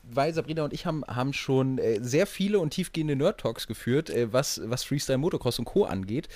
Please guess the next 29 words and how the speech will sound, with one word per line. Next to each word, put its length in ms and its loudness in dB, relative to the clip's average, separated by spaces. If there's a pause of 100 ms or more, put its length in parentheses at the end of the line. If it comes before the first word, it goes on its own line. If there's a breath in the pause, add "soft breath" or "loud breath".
(320 loud breath)
und 420 6
haben 220 -2
auch 200 0
immer 240 2
wieder 140 2
festgestellt, 640 -2
dass 440 -2
leider 380 -2
mittlerweile 800 0
auch 100 -2
so 120 -4
ein 40 -2
bisschen 220 -4
durch 160 -4
Corona, 340 0
würde 140 -2
ich 60 -6
sagen, 300 2
Freestyle-Motocross 760 0
immer 140 -2
so 80 2
ein 60 2
bisschen 220 -2
auf 140 -2
dem 100 -2
absterbenden 640 -2
Ast 280 -8
ist. 280 -12 (420 loud breath)
Ähm, 540 4